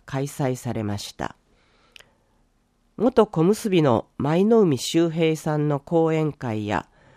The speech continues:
食バザー、食育体験、イベント、障害学習活動の展示などがあり、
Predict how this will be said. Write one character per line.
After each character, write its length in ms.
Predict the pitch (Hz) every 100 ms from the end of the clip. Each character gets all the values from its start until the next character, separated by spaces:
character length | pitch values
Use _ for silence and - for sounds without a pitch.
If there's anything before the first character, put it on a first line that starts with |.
| _ _ _
食 420 | - 170 - 196
バ 180 | 196 185
ザ 380 | 147 107 73 -
ー、 540 | _ _ _ _ _
食 320 | - 143 - 175
育 200 | - -
体 260 | 156 131
験、 280 | - 90 67 - - _ _ _ _ _ _ -
イ 120 | 151
ベ 180 | 175 170
ン 100 | 160
ト、 400 | - 151 123 - _ _ _ _ _ _ _ _ _
障 380 | - 202 208 196
害 260 | 196 196
学 240 | 151 156 -
習 320 | - 202 196
活 360 | - 196 - 165
動 200 | 147 127
の 120 | 107
展 280 | - 139 165
示 180 | 165
な 160 | 165 160
ど 120 | 143
が 200 | 110 107
あ 60 | 101
り、 200 | 78